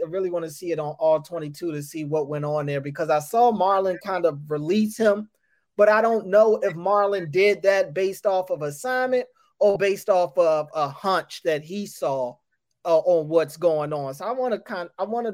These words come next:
look at that play and see what, what it was that he saw and what,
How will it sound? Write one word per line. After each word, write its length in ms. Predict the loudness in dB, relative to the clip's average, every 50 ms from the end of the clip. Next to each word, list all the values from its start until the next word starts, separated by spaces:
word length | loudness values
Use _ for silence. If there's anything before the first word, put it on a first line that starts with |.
| -10 -6
look 200 | -6 -6 -6 -6
at 100 | -4 -2
that 200 | -2 -2 -2 -4
play 240 | _ -6 -4 -4 -6
and 100 | -8 -12
see 200 | -12 -14 -14 -8
what, 280 | -4 -4 -4 -4 -6 _ _ _ _ _ _ _ _ _
what 180 | 4 4 4
it 80 | 4 4
was 240 | 2 2 2 2 0
that 120 | -4 -6
he 220 | -6 -8 -10 -12 -10
saw 320 | -6 -4 -2 -2 -2 -4
and 80 | -4 -4
what, 240 | -6 -6 -6 -8